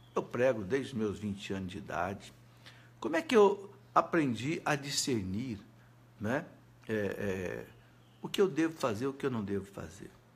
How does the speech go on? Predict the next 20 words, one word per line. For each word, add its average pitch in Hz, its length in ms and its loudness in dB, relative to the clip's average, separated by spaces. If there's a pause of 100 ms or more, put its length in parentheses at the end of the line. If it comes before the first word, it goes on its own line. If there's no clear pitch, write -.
(520)
Bom, - 280 0
primeiro, 208 560 2
a 127 60 -2
gente 190 200 -2
deve 175 200 2
fazer 123 300 -2
aquilo 170 360 -2
que - 120 -6
a 151 40 0
gente 180 160 -2
percebe 165 460 0
que - 140 -10
tem 175 340 -8 (260)
capacitação 185 1000 -2
para 127 160 -6
fazer. - 480 -12 (640)
Eu 202 160 8
sempre 226 300 2
fui 220 100 0
professor. 165 720 -2